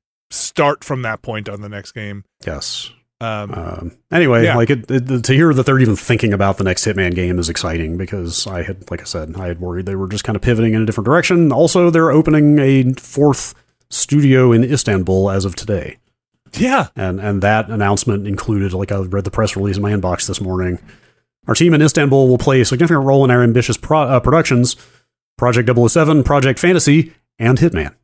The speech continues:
Speaker 1: <laughs> Yeah.
Speaker 2: So,
Speaker 1: So Hitman's still
Speaker 2: seeing
Speaker 1: on the
Speaker 2: that,
Speaker 1: docket. Yeah.
Speaker 2: like, I'm just,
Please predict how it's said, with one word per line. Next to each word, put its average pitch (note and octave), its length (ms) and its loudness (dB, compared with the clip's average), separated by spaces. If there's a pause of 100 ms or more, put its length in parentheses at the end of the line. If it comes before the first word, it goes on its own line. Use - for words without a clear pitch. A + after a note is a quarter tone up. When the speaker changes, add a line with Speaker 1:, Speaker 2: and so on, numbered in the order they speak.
(160)
Speaker 1:
<laughs> G3 480 -6
Yeah. F3 420 0
Speaker 2:
So, G#2 460 2 (160)
Speaker 1:
So C3 340 -2
Hitman's G#3+ 400 0
still C3 180 2
Speaker 2:
seeing B2 80 4
Speaker 1:
on B2 80 2
the A#2 80 2
Speaker 2:
that, A#2+ 80 2
Speaker 1:
docket. A2 540 0
Yeah. C3 380 -6 (200)
Speaker 2:
like, G#2 240 -2
I'm A2 120 -2
just, - 340 -2